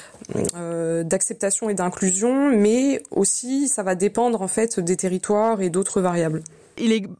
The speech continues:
Speaker 2: beaucoup question de, de souffrance aussi, hein, de, de personnes donc qui, qui vivent, euh, enfin leur, leur ori-, orientation sexuelle en cachette, euh, en quelque sorte. C'est un constat qui soulève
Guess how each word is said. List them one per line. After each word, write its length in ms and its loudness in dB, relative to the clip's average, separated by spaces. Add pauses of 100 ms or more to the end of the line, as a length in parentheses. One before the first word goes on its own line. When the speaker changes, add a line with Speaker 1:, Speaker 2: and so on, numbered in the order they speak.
Speaker 2:
beaucoup 400 -2
question 400 2
de, 220 4
de 160 -4
souffrance 760 0
aussi, 340 -2
hein, 140 4
de, 200 2
de 120 0
personnes 720 2
donc 220 0
qui, 200 -8
qui 200 -4
vivent, 500 2
euh, 160 4 (280)
enfin 140 2
leur, 260 2
leur 160 2
ori-, 100 2 (140)
orientation 640 2
sexuelle 520 0 (120)
en 140 4
cachette, 680 0
euh, 200 4
en 120 0
quelque 320 -2
sorte. 540 0
C'est 200 -2
un 60 2
constat 340 -2
qui 140 -4
soulève 400 0